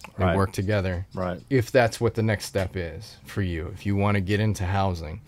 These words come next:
Speaker 1: if you wanna get into employment, if you wanna get into counseling,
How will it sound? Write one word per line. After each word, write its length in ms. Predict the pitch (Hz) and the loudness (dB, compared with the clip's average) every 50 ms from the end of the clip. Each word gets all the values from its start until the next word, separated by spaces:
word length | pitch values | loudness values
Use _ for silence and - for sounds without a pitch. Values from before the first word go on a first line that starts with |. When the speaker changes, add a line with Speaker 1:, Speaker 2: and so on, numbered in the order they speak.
| - - - - | -20 -20 -20 -14
Speaker 1:
if 60 | - - | -6 -2
you 80 | 104 | 0
wanna 160 | 101 92 90 | 0 0 0
get 140 | 87 101 104 | 0 0 0
into 260 | 110 107 92 104 104 | 2 0 0 0 0
employment, 540 | 95 87 82 - 92 90 87 87 85 82 - | 0 0 -2 -2 -2 -2 0 -2 -2 -4 -6
if 60 | - | -4
you 60 | 101 123 | 0 2
wanna 140 | 127 123 | 2 4
get 120 | 117 123 117 | 4 4 2
into 160 | 110 92 95 | 2 0 -2
counseling, 680 | - - - 92 95 107 101 - - 92 80 73 - 113 | -6 -8 -6 -4 -4 -4 -4 -6 -8 -10 -10 -10 -14 -16